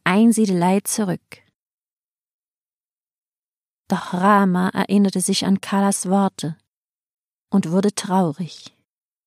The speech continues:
Er dachte an sein grässliches Versprechen, und der Kummer überwältigte ihn. Mit schwachem Herzen und gesenktem Kopf verstummte er für einige Zeit. Dieser höchst strahlende Nachfahre des Raghu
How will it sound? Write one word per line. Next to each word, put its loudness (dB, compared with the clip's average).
Er 0
dachte 2
an 6
sein 4
grässliches 0
Versprechen, -4
und 0
der -2
Kummer 0
überwältigte -4
ihn. -6
Mit -2
schwachem -2
Herzen -6
und -6
gesenktem -2
Kopf -8
verstummte -2
er -4
für -10
einige -4
Zeit. -8
Dieser 0
höchst 2
strahlende 0
Nachfahre -2
des -6
Raghu 0